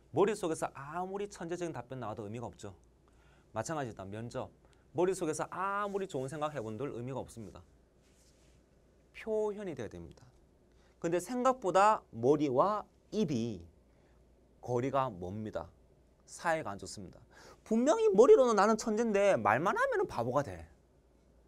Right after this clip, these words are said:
근데 그런 분들이 꽤 많아요. 상당히 많습니다. 닥치지 말고 공부하세요. 중얼중얼 해야지 돼. 막 옆에 있는 막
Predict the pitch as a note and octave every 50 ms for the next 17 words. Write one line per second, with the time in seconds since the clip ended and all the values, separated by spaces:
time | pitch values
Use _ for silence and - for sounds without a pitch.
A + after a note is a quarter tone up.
0 | _ _ _ _ _ _ _ _ - G3 G3+ G3+ G3+ - - G#3+ G#3+ G#3 F3+ E3+
1 | D3 - F3 C#3+ G#2+ G2+ A#2+ C#3+ C3+ G#2 F2 F2+ G2 - _ _ _ _ _ _
2 | - - - F3 E3+ F3 G#3 G#3 F#3 C3 F#2 F2 - - A2 F2+ C#2+ - G#2+ -
3 | _ _ _ _ _ _ _ _ _ _ _ _ _ - C#3+ D3 - - F3 C#3
4 | D3+ C3 G#2 G2 G2 G#2 G2+ - F#2+ F2+ F2+ F2+ F2 - - F#2 F2 F#2 - _
5 | _ _ _ - - _ _ _ _ _ _ _ _ _ _ _ _ _ _ _
6 | _ _ _ _ _ _ - - B2+ C3+ C#3 C3+ - B2+ B2 A#2 A#2 C#3 E3 C3+
7 | - - - F#2+ F#2 F#2+ G#2+ C#3+ D3 D3+ E3 C3+ C3 B2 A2+ G#2 G2 F2+ F2